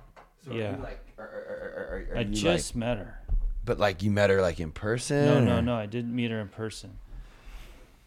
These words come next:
Speaker 2: I got her phone number, though, and we're, like, communicating, but I just, it was just a new one.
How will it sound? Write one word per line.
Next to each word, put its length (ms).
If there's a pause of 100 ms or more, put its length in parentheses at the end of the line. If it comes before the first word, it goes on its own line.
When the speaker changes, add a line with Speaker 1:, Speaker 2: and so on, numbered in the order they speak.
(800)
Speaker 2:
I 100
got 160
her 180
phone 180
number, 200
though, 200
and 100
we're, 180
like, 140 (240)
communicating, 720
but 120
I 120 (140)
just, 460
it 120
was 120
just 240
a 60
new 200
one. 240